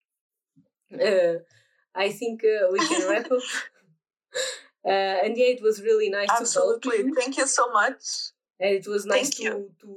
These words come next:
Speaker 1: know some similarities, uh, of our hair treatment and, um, ethnicity and all that.
Speaker 2: Absolutely.
Speaker 1: Yeah.
Speaker 2: Thanks for having me. Uh, it was a pleasure. And, uh, yeah, I hope, uh, anyone that is, uh, trying to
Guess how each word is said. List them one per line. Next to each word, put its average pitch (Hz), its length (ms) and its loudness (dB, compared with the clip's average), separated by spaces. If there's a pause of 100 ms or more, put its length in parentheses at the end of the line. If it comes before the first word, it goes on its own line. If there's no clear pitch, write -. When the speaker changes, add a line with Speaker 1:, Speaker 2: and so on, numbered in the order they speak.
Speaker 1:
know 220 140 2
some 202 260 -6
similarities, 208 960 -6 (120)
uh, 185 320 0
of 170 140 -10
our 185 520 -2 (420)
hair 208 160 0
treatment 208 560 -4
and, 180 200 -2
um, 180 540 -6 (320)
ethnicity 214 640 -2
and 190 120 -6
all 202 200 2
that. 190 240 -4 (1400)
Speaker 2:
Absolutely. 202 640 -8
Speaker 1:
Yeah. 165 80 -2 (100)
Speaker 2:
Thanks 240 220 -2
for 262 180 2
having 220 380 -2
me. 262 220 -10 (100)
Uh, 202 420 2
it 220 140 -14
was 220 140 -4
a 202 40 -12
pleasure. 254 480 -6 (380)
And, 220 320 -8
uh, 226 220 -4 (200)
yeah, 294 160 -2
I 196 220 -4
hope, 247 240 0
uh, 240 320 2 (420)
anyone 262 540 2
that 262 240 0
is, 226 500 0
uh, 214 220 -4
trying 233 320 -6
to - 80 -20